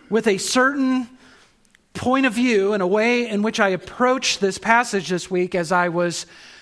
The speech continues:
thinking through it and studying it. And I'll explain that in just a moment. I'm gonna begin with a question here, and it's not a trick question. By now, if you've been with us, you should know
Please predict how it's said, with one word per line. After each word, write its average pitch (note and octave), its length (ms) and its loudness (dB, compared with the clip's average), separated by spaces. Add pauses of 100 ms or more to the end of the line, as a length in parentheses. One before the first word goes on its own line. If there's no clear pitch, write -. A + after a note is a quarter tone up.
(140)
thinking F#3+ 320 -4
through G#3+ 260 0
it F#3 60 -2
and F3+ 100 -4
studying A3 460 0
it. C#3 180 -8 (1120)
And - 580 -14
I'll D#3+ 60 0
explain A3 480 0
that E3+ 200 2
in E3+ 100 -2
just F3 220 -2
a F#3 40 0
moment. F#3 520 0 (1700)
I'm - 80 -20 (500)
gonna G#3 140 0
begin B3+ 340 4
with A#3+ 140 0
a A3 80 2
question G#3 720 0
here, F#3 460 -2 (180)
and E3+ 100 -4
it's E3 160 -4
not G#3+ 180 4
a G#3 40 -2
trick A#3+ 260 -2
question. A3 560 -2
By F#3 140 2
now, A3 480 2
if - 80 -10
you've F3 100 -4
been G3 180 0
with G#3+ 200 0
us, - 240 -2
you E3+ 80 -4
should D#3 200 -8
know G3 440 -2